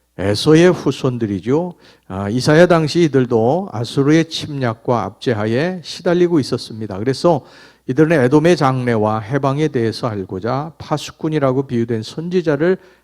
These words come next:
간절히 찾았습니다. "파수꾼이여, 밤이 어떻게 되었느냐? 파수꾼이여, 밤이 어떻게 되었느냐?" 이 물음에 대한 파수꾼의 대답은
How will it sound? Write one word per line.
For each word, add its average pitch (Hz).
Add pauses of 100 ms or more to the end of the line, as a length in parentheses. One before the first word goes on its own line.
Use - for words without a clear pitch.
(120)
간절히 185 (300)
찾았습니다. 123 (280)
"파수꾼이여, 143
밤이 135
어떻게 170
되었느냐? 139
파수꾼이여, 165
밤이 147
어떻게 156
되었느냐?" 123 (320)
이 175
물음에 175
대한 147
파수꾼의 135
대답은 120